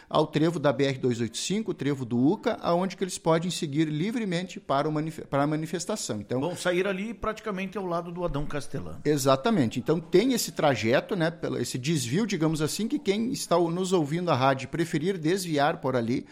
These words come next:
Speaker 1: pra não ficar parado, né, até aproximadamente esses trinta minutos, né, pode seguir. Logo mais à frente, ainda na B R quatrocentos e setenta, vai ter outro bandeirinha a cem metros antes do local onde está fechado,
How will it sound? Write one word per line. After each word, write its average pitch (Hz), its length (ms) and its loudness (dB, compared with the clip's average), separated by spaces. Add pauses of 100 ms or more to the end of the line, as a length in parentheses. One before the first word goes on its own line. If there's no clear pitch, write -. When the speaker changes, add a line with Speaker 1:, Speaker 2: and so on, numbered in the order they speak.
(140)
Speaker 1:
pra 156 140 4
não 170 200 4
ficar 165 340 2
parado, 135 440 6
né, 135 180 0 (300)
até 131 300 2
aproximadamente 143 720 2
esses 131 200 -6
trinta 131 360 0 (100)
minutos, 196 500 -2
né, 135 220 0 (320)
pode 165 240 4
seguir. 139 380 -4 (340)
Logo 233 380 6
mais 190 300 4
à 165 60 4
frente, 160 360 2
ainda 175 480 0
na 196 140 0
B 156 100 -2
R 160 160 0
quatrocentos 127 420 -4
e - 20 -14
setenta, 131 380 -4
vai 165 140 -2
ter 151 220 -2
outro 175 400 4
bandeirinha 175 560 2
a 127 60 0
cem 175 340 -2
metros 165 460 0
antes 139 300 0
do 135 120 -4
local 123 320 0
onde 120 160 -2
está 110 180 -4
fechado, 147 500 0